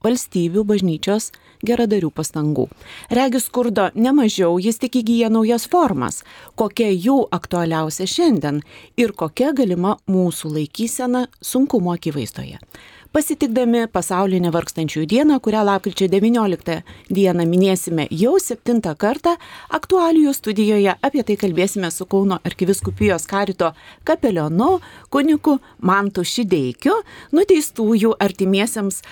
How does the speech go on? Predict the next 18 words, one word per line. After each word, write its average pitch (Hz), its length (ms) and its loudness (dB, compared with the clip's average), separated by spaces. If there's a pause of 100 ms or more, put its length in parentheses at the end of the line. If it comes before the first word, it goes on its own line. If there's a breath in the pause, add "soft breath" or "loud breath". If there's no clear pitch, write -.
(160 loud breath)
padedančia 180 880 0
Renata 185 600 0
Dubauskė 147 640 -2
iš 381 160 0
Kauno 339 240 4
arkivyskupijos 262 720 -2
karito 269 460 0 (200 loud breath)
ir 415 220 2
Rosita 233 480 -2
Mikėnienė, 170 640 0 (100)
dienos 151 380 -2
centro 320 460 0 (320 loud breath)
Ateik 262 500 0
benamystę 175 640 0
patirintiems 220 640 0
žmonėms 185 480 -2
vadove 180 320 0
Kaune. 185 400 -2